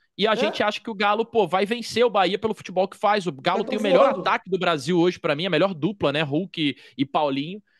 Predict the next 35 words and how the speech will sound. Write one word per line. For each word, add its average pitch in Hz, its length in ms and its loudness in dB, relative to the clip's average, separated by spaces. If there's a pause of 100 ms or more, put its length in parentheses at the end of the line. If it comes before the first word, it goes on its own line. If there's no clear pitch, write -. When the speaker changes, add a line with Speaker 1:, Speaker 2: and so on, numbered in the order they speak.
(380)
Speaker 1:
Então, 220 240 -8
pô, 220 280 2
eu 185 140 4
acho 214 240 0
que 233 240 -4
esse 277 360 0
é - 40 4
o 240 40 2
grande 233 300 -2
fator, 214 420 -4
tá 123 120 -8
ligado? 123 180 -2
Porque - 100 -12
se - 60 -14
depender 226 320 0
da 226 100 2
competência 214 720 -2
do 160 100 0
Vasco, 156 380 0
da 139 80 -2
competência 180 640 -6
do 147 80 -6
Santos, - 260 -4 (100)
o 226 100 0
Santos 156 300 0
Speaker 2:
É. - 20 -10
Speaker 1:
vem 190 140 -2
de 202 100 -6
duas 180 260 2
derrotas 196 400 2
de 214 80 -6
três 202 260 -2
a 247 100 -2
zero, 180 280 2
cara. 95 240 -8